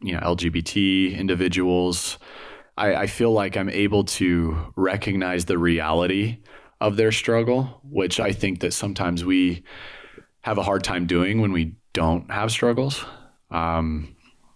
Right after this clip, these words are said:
I feel that it's going to assist me in my, my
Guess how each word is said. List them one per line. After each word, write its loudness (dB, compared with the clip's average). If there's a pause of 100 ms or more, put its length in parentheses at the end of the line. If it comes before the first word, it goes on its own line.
(600)
I 0
feel 2
that -2 (880)
it's -2
going 2
to 2 (1040)
assist 0
me 0
in 0
my, 0 (2500)
my 0